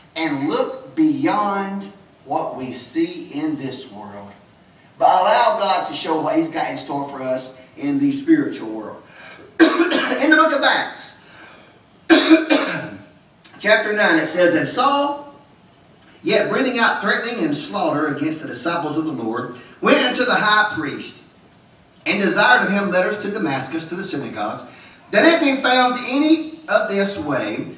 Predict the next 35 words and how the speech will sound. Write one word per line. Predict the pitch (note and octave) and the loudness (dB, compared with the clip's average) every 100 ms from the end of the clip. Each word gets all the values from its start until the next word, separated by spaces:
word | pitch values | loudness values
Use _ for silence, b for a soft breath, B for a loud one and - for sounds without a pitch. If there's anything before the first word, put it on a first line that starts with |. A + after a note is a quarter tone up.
| - | -10
whether | - A3 G#3+ | -2 -2 0
they | G3 F#3 | 0 0
were | E3 | 2
men | F3 G#3+ B3 | 2 0 0
or | C4 | 0
women, | D3 B2+ - - - - - _ _ _ D3 | 0 0 -4 -6 -12 -20 -20 _ _ _ -8
that | D3+ - | -4 0
he | G#3 | 0
might | A3 G#3 - | 2 2 2
bring | F3+ G#3+ G3+ | 0 -2 -2
them | F3+ E3 C#3 B2+ | 0 2 0 -2
bound | - D#3 A#3+ A#3+ A#3+ A#3+ A#3+ B B D#4+ | -4 -4 -4 -4 -6 -8 -16 B B -8
into | F#3 G3 G3+ G3+ - F3 G3 G3 - - - | -4 -4 -4 -6 -6 -4 -2 -2 -6 -10 -8
Jerusalem." | E4 F3 C#3+ C3 - G#2+ G2 - - - - B B B B | -2 -2 0 -2 -4 -10 -14 -16 -20 -20 -20 B B B B
Saul | B - G3+ D4+ D#4 D#4 | B 2 8 10 10 8
was | F#3 | 6
on | G3 F#3 D#3 | 6 4 2
a | E3 | 0
mission | A#3+ - C4 B3+ B3+ | -2 -2 -2 -2 -2
to | F#3 E3 | 0 0
stomp | - - A3+ C#4 - | -2 -2 2 2 2
out | G3+ G#3 G#3 - | 2 2 2 0
and | D#3 D#3+ | -4 -4
to | D#3+ | -4
crush | - G#3+ A3+ A3 - | -2 0 0 0 -4
Christianity, | G3 - - E3+ F#3 F#3 F3+ F#3+ - B B | -6 -4 -2 0 0 -4 -6 -10 -12 B B
with | C3 C3+ | -10 -4
no | E3 | 0
matter | F#3 F3 D#3 D#3 | 2 2 2 0
what | G3+ G3+ | 0 0
the | F3+ | -4
cost | - E3+ E3+ D#3+ | -2 0 0 -4
was | D3+ | -8
gonna | D3 D3+ C#3 | -8 -6 -6
be. | C3 - | -8 -12